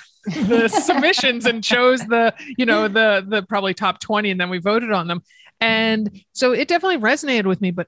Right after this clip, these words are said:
Speaker 1: oh, I found new resonance during the run, during the race. I was like, "Yes." You know, at the beginning, it definitely felt like, "Oh, look, I've got quick feet. This is good."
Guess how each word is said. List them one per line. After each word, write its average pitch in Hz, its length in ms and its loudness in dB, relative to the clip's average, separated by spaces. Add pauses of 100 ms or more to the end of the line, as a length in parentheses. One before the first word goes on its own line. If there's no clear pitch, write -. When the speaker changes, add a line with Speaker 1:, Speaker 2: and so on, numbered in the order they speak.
(120)
Speaker 1:
oh, 262 240 0 (160)
I - 120 -14
found 180 400 -8
new 302 320 2
resonance 175 480 0
during 226 600 0
the 170 120 0
run, 156 420 -8 (260)
during 262 360 2
the 202 80 2
race. 165 520 -4
I 196 200 -4
was 196 200 -6
like, 196 280 -4 (260)
"Yes." 214 800 -2
You 220 160 -6
know, 202 80 0
at 190 80 -2
the 196 80 -4
beginning, 226 340 -2
it 180 80 -4
definitely 196 340 -2
felt 185 220 -4
like, 175 180 -4
"Oh, 285 100 0
look, 311 240 -2
I've 214 140 -2
got 185 160 -4
quick 202 200 -8
feet. 311 300 -2
This 185 180 -6
is 156 120 -10
good." 285 500 0